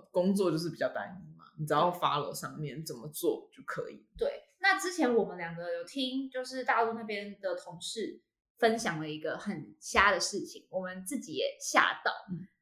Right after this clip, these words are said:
Speaker 2: 就是，呃，在covid开始的时候是大年初二嘛，我记得是前年的大年初二。那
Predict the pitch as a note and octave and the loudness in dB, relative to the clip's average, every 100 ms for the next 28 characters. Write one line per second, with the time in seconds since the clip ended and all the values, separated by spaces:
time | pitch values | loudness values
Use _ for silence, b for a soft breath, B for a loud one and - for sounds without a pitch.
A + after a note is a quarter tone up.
0 | _ D#4+ E4 F#4 - - - B3 A#3 D4 | _ 2 2 0 -4 -12 -6 0 2 4
1 | E4+ - C#4+ C4+ B3+ F#3 - B3+ B3 C4 | 4 4 6 6 8 8 6 -4 -4 -4
2 | F#3 D3+ - - - A3 - - B3 G#3 | -6 -6 -4 -6 -2 2 2 0 0 2
3 | G3+ F#3+ D#3+ C3+ D#3 - F3 F3 E3 F#3+ | 4 4 2 -8 -14 -10 -10 -10 4 4
4 | - - - F#3 G3 - - G3+ G3 E3 | 4 -2 -16 -12 -8 -6 -4 -4 -4 -8
5 | D#3+ E3+ F3+ C3+ B2+ - E4+ - C#4+ B | -6 -2 -2 -2 -8 -8 -8 -2 -2 B
6 | B B C#4 B3 | B B 4 4